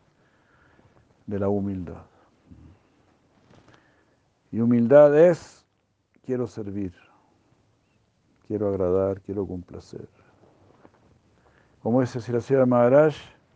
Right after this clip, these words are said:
"Ser grande es fácil", dice Sri Sridhar Maharaj.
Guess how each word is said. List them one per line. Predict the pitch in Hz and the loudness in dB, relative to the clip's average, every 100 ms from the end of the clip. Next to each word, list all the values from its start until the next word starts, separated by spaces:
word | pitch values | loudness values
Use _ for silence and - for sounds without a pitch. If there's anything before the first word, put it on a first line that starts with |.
| _ _ _ _ _ | _ _ _ _ _
"Ser | - 151 135 | -4 -2 2
grande | 151 156 139 135 | 4 2 0 -4
es | - | -4
fácil", | 120 107 - 101 | -10 -10 -12 -20
dice | 95 | -20
Sri | 92 101 95 | -20 -20 -18
Sridhar | 104 95 | -18 -20
Maharaj. | 90 80 78 85 | -20 -20 -20 -20